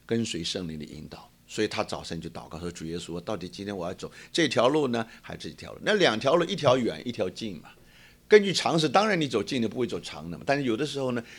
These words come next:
他觉得圣灵告诉他说应该走长，他就长的。那他岂都这样顺服啊？还有吃饭也这样，说：“主啊，到底这一顿饭我吃一，一碗呢，还是两碗？”那么有的时候说两碗，他就吃两碗；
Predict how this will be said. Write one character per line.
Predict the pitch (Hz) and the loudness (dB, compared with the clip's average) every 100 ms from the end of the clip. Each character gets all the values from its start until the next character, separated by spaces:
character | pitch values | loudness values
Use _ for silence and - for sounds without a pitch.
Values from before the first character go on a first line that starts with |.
| - - - - | -20 -20 -20 -18
他 | - 135 | 2 4
觉 | 127 104 | 4 0
得 | 104 | 2
圣 | - 123 | 2 0
灵 | 107 | 2
告 | 113 107 | 2 2
诉 | |
他 | 104 | 0
说 | 92 98 | -6 -8
应 | 95 | -6
该 | 92 | -8
走 | 73 | -8
长， | 67 - 71 | -14 -16 -16
他 | 73 | -16
就 | 71 71 | -16 -16
长 | - - - | -18 -20 -20
的。 | - - - - _ _ | -20 -20 -20 -20 _ _
那 | - | -16
他 | 87 95 | -10 -8
岂 | - 76 | -6 -6
都 | 87 | -4
这 | 117 | -4
样 | 95 | -4
顺 | 85 - 95 | -6 -6 -4
服 | - - | -4 -8
啊？ | 87 - - - - - - | -10 -12 -18 -20 -20 -20 2
还 | 139 | 6
有 | 165 131 | 8 8
吃 | - 196 | 6 6
饭 | 196 185 | 6 6
也 | 117 | 6
这 | 117 | 2
样， | 98 - - - | -2 -4 -14 -12
说 | - 190 | 2 4
：“主 | 156 143 | 6 6
啊， | 143 | 8
到 | 226 | 8
底 | 165 | 8
这 | 151 214 | 6 6
一 | |
顿 | 170 165 | 6 6
饭 | 160 | 8
我 | 139 | 8
吃 | 127 123 | 6 4
一， | 196 - | 2 0
一 | 202 | 2
碗 | 202 151 123 | 10 10 10
呢， | 139 | 6
还 | 143 143 | 4 4
是 | |
两 | 120 98 120 | 4 4 4
碗？” | 110 80 - | 2 -2 0
那 | |
么 | 196 | 6
有 | 175 156 | 8 6
的 | 220 | 6
时 | 214 | 6
候 | 180 | 8
说 | 180 | 8
两 | 131 139 | 8 10
碗， | 156 | 8
他 | 120 | 6
就 | 120 | 4
吃 | 117 - | 0 -2
两 | 101 92 | -2 -4
碗； | 87 | -6